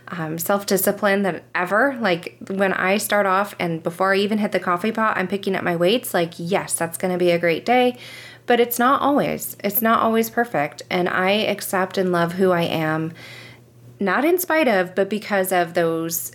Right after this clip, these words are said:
choices. It's just who I am. Well, I hope that this has been really super helpful for you. I know that part of what gives me the best discipline ever is having a coach and someone who I'm accountable to,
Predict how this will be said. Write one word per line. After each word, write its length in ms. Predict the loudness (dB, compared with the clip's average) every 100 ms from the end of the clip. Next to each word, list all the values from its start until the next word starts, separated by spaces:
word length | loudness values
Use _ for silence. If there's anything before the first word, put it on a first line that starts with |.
| -14
choices. 600 | -2 0 0 -2 -2 -4 -4
It's 160 | -2
just 240 | 0 0 2
who 140 | 2
I 120 | 2 2
am. 420 | -2 -4 -6 -10 -20 _ _ _ _ _ _ _ _ _ _ -2
Well, 120 | 2
I 120 | 2
hope 320 | 2 0 2
that 360 | 2 2 2 0
this 280 | 0 0 -2
has 120 | -2
been 200 | 0 2
really 220 | 2 0
super 280 | 0 -2 -2
helpful 380 | 0 -2 2 -2
for 180 | 2 2
you. 420 | 4 4 4 2
I 160 | 0 0
know 340 | 2 2 2
that 400 | 0 0 0 -2 -8 _
part 360 | -12 -2 2 4
of 200 | 2 0
what 420 | 0 0 -2 -8
gives 440 | 0 2 2 -4 -4
me 420 | -2 0 0 2
the 140 | 0
best 640 | 0 0 0 -2 -6 -10 -2
discipline 500 | -2 -2 -2 0 0
ever 380 | 2 2 2
is 580 | 2 4 4 4 0 -2 -4
having 300 | -2 0 0
a 60 |
coach 540 | 2 2 2 0 -4 -6 -18 -18 -16 -2
and 520 | 0 2 0 -2 -8 -6
someone 320 | 0 2 2
who 220 | 2 0 0
I'm 200 | 0 0
accountable 580 | -2 -4 -2 0 -2 -2
to, 500 | -2 0 0 -2